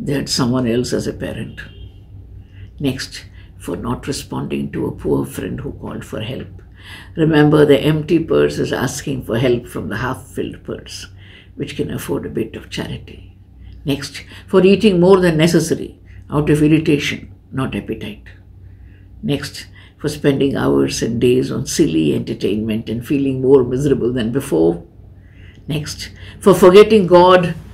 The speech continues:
has given us a healthy body and a brain which can help others in these hard times with a phone call, a word of assurance, a simple bank transfer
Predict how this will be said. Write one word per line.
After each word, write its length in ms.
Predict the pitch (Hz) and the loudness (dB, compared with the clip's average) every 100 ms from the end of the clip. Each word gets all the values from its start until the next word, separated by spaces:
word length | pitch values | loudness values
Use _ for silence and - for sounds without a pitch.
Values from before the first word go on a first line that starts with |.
| - - - | -20 -20 -4
has 200 | 160 165 | -2 0
given 300 | 165 165 151 | 0 2 0
us 120 | 147 | 0
a 100 | 139 | 4
healthy 280 | 160 170 165 | 4 6 6
body 380 | 139 147 151 | 6 6 6
and 120 | 147 135 | 4 4
a 40 | |
brain 420 | 143 147 147 156 | 6 6 6 4
which 220 | 160 - | 0 -4
can 120 | - 135 | -4 -2
help 280 | 139 175 | -2 -2
others 340 | - 139 143 147 | -2 -2 -2 -4
in 160 | 139 | -4
these 240 | 131 147 147 | 0 0 0
hard 320 | - 139 - | -2 -4 -4
times 500 | 135 135 156 - - - - - - - - - | -4 -2 -4 -8 -16 -20 -20 -20 -20 -20 -20 -10
with 160 | 131 | -6
a 80 | 127 | -6
phone 320 | 123 143 143 143 | -4 -2 -2 -2
call, 320 | 131 135 - - - - - - | -2 0 -4 -12 -20 -20 -20 -16
a 60 | - | 0
word 260 | 139 135 139 | 6 6 6
of 140 | 127 | 2
assurance, 800 | 135 - 139 131 139 143 - - - - - - | -2 -2 -2 -2 -2 -4 -10 -14 -18 -20 -20 -8
a 80 | 151 | -4
simple 420 | - 127 - 107 | -2 -2 -4 -6
bank 340 | - 120 - | -4 -6 -6
transfer 680 | - - - - - 165 175 | -10 -8 -6 -8 -10 -12 -14